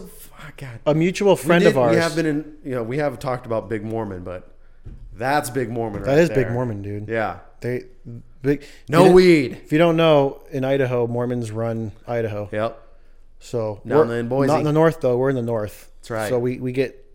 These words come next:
Speaker 2: affected by the laws, but we're not Mormon
Speaker 1: Yeah, it's a
Speaker 2: country.
Speaker 1: different world up here.
Speaker 2: It's different.
Speaker 1: Yeah.
Speaker 2: Yeah.
Speaker 1: It's better in every way.
Speaker 2: Yeah.
Speaker 1: You can keep that down there in Boise. I don't, I'm not about
Speaker 2: I
Speaker 1: it.
Speaker 2: don't, I,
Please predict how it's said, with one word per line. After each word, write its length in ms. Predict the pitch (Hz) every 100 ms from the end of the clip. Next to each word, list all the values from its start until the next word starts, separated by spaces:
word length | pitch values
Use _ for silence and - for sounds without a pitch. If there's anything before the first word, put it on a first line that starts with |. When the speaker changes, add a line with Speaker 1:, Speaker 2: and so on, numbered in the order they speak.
| -
Speaker 2:
affected 360 | 120 131 117
by 100 | 117
the 80 | 107
laws, 420 | 104 113 107 104
but 160 | 110 107
we're 60 | 110
not 180 | 110 -
Mormon 420 | 110 104 104 101 - -
Speaker 1:
Yeah, 160 | 127 120
it's 100 | 120
a 40 |
Speaker 2:
country. 100 | 127
Speaker 1:
different 240 | - 113 107
world 180 | 107 98
up 100 | 104
here. 180 | 95 98
Speaker 2:
It's 100 | -
different. 360 | 120 - 113 - -
Speaker 1:
Yeah. 140 | - - - - - -
Speaker 2:
Yeah. 200 | 117 110
Speaker 1:
It's 140 | 175 135
better 440 | 190 170 101 - - -
in 140 | 160
every 200 | 160 135
way. 280 | 139 123 92 95 -
Speaker 2:
Yeah. 240 | 156 139 120
Speaker 1:
You 60 | 110 - - - 131
can 60 |
keep 200 | 131 135
that 280 | 117 110 107
down 160 | 107 101
there 80 | 98
in 80 | 92
Boise. 320 | 95 90 92
I 80 | 95
don't, 180 | 92 - - - - - - -
I'm 60 |
not 160 | 107 98
about 160 | 92 151
Speaker 2:
I 20 |
Speaker 1:
it. 20 | 190
Speaker 2:
don't, 220 | 208 - - - - - - - - - - - - - - -
I, 180 | 170 -